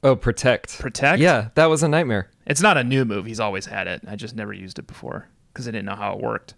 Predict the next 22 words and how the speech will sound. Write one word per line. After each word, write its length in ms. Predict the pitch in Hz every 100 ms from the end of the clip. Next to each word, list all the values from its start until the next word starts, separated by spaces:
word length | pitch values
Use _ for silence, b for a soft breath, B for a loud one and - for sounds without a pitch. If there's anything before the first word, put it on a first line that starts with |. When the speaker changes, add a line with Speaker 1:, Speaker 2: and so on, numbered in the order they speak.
| _
Speaker 1:
Yeah, 440 | 117 127 123 117 107
I 180 | 143 151
was 160 | 190 190
starting 720 | - - - 156 196 277 285
to 220 | - 190 - -
rectify 920 | 117 113 127 127 - 127 135 117 110
my 160 | 107 107
situation 840 | - 120 - 113 107 104 117 101 98
with 260 | 95 -
Frusciante, 1040 | - - 107 - 113 110 - 98 87 80 110
who 120 | 113
was 240 | 104 95 -
flinging 480 | - 120 113 104
out 320 | 101 101 98 _ -
Confuse 520 | 104 - 113 113 95
Rays 600 | 95 82 78 76 - - - -
and 580 | 101 92 90 82 80 80 b b b b b b b b b b b b b -
Sludge 380 | - 185 131
Bombs 880 | 156 151 143 143 135 135 123 - -
left 300 | 147 147 -
and 140 | 123 107
right. 380 | 107 101 98